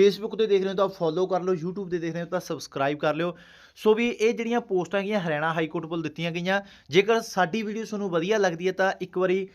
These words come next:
like ਤੇ ਸ਼ੇਅਰ ਜ਼ਰੂਰ ਕਰਿਆ ਕਰੋ ਆਪਣੇ ਦੋਸਤਾਂ ਮਿੱਤਰਾਂ ਤੱਕ, ਕਹਿੰਦੇ ਵੀ ਕਰ ਭਲਾ ਹੋ ਭਲਾ, ਤੇ ਕੁਮੈਂਟ ਕਰਕੇ ਜ਼ਰੂਰ ਦੱਸਿਆ ਕਰੋ ਕਿੱਦਾਂ ਦੀ ਜਾਣਕਾਰੀ ਸੀ। ਸੋ ਵੀ ਆਪਾਂ ਇਹ ਜੇ ਗੱਲ ਕਰ ਲਈਏ ਵੀ ਹਾਈ ਕੋਰਟ ਹਰਿਆਣਾ ਵੱਲੋਂ ਪੋਸਟਾਂ ਹੈਗੀਆਂ ਸਟੈਨੋਗ੍ਰਾਫਰ ਦੀਆਂ, ਅ, ਸੀਨੀਅਰ ਸਕੇਲ ਸਟੈਨੋਗ੍ਰਾਫਰ ਦੀਆਂ ਪੋਸਟਾਂ ਹੈਗੀਆਂ।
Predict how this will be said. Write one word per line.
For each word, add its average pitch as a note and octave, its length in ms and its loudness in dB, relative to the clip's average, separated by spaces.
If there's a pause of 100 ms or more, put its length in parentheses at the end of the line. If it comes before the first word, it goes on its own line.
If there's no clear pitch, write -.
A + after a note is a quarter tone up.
(160)
like E3+ 520 6
ਤੇ G3 140 0
ਸ਼ੇਅਰ F3 320 -2
ਜ਼ਰੂਰ D#3 280 -4
ਕਰਿਆ F3 240 2
ਕਰੋ F#3 300 2
ਆਪਣੇ F3 280 -4
ਦੋਸਤਾਂ D3+ 340 -4
ਮਿੱਤਰਾਂ F3 260 -4
ਤੱਕ, F3 160 -8
ਕਹਿੰਦੇ F3+ 220 -4
ਵੀ F#3 100 -4
ਕਰ D#3+ 220 0
ਭਲਾ E3+ 420 2
ਹੋ D3+ 100 -4
ਭਲਾ, F3 260 2 (260)
ਤੇ G#3 80 4
ਕੁਮੈਂਟ F#3+ 380 2
ਕਰਕੇ F#3+ 300 0
ਜ਼ਰੂਰ E3+ 240 -4
ਦੱਸਿਆ D#3+ 260 -2
ਕਰੋ F3+ 300 -4 (300)
ਕਿੱਦਾਂ F3+ 300 4
ਦੀ E3+ 80 0
ਜਾਣਕਾਰੀ B2+ 400 -2
ਸੀ। G#2 180 -12 (320)
ਸੋ A#3 180 8
ਵੀ C4+ 220 0
ਆਪਾਂ G#3+ 300 4
ਇਹ B3+ 100 4
ਜੇ B3 100 -4
ਗੱਲ G3 280 0
ਕਰ G3+ 160 0
ਲਈਏ G#3 120 -2
ਵੀ A3+ 140 -4
ਹਾਈ E3+ 240 0
ਕੋਰਟ G3 260 0
ਹਰਿਆਣਾ E3+ 320 -2
ਵੱਲੋਂ F3 160 -2
ਪੋਸਟਾਂ E3+ 400 -4
ਹੈਗੀਆਂ E3+ 340 -2
ਸਟੈਨੋਗ੍ਰਾਫਰ E3 720 -2
ਦੀਆਂ, D#3+ 600 -2
ਅ, - 20 -2
ਸੀਨੀਅਰ E3+ 300 -6
ਸਕੇਲ E3 260 -6
ਸਟੈਨੋਗ੍ਰਾਫਰ D3+ 520 -6
ਦੀਆਂ D#3 160 -8
ਪੋਸਟਾਂ C#3+ 360 -8
ਹੈਗੀਆਂ। F3 340 -2